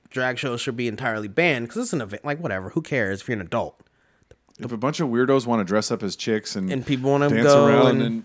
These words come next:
Speaker 1: like,
Speaker 2: people
Speaker 1: "Woo!"
Speaker 2: get enjoyment out of that,
Speaker 1: Mostly women.
Speaker 2: whatever.
Speaker 1: But, well, uh, uh, regular women, I assume. I don't know. But if they wanna go and support them, like, sure,
Speaker 2: What's
Speaker 1: you're an adult.
Speaker 2: Okay, I won't be
Speaker 1: Yeah.
Speaker 2: attending, but
Speaker 1: Yeah, yeah,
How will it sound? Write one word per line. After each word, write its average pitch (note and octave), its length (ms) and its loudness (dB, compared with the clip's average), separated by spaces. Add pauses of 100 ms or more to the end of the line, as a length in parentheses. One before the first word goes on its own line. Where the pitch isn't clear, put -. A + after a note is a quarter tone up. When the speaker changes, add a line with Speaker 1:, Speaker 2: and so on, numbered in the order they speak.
(100)
Speaker 1:
like, G#3+ 120 0
Speaker 2:
people - 180 4
Speaker 1:
"Woo!" - 60 8
Speaker 2:
get - 340 10
enjoyment C3+ 360 6
out C#3 40 4
of C3+ 60 2
that, - 380 2
Speaker 1:
Mostly E3 240 4
women. A2 240 -4
Speaker 2:
whatever. D3+ 360 8
Speaker 1:
But, - 180 -12
well, D#3+ 300 2
uh, A2+ 260 2 (400)
uh, G2+ 160 -8 (100)
regular A#2 400 0
women, F2+ 340 -10 (120)
I G#2 80 -6
assume. F2+ 460 -10
I F2+ 80 -12
don't F2 120 -14
know. - 80 -18 (640)
But B2+ 240 -4 (360)
if D#3 120 -4
they F#3+ 120 4
wanna B3 240 8
go A3 360 6
and G3+ 120 4
support G#3+ 440 2
them, E3+ 180 0
like, E3+ 160 -2
sure, B3+ 280 4
Speaker 2:
What's A#2+ 100 -10
Speaker 1:
you're F3+ 100 6
an G#3 80 6
adult. G3 460 4 (220)
Speaker 2:
Okay, A#2+ 420 2
I G2+ 160 2
won't B2+ 200 2
be A2+ 100 4
Speaker 1:
Yeah. A2+ 120 4
Speaker 2:
attending, A2+ 480 0
but G#2 500 2
Speaker 1:
Yeah, B3 80 0
yeah, E3+ 120 0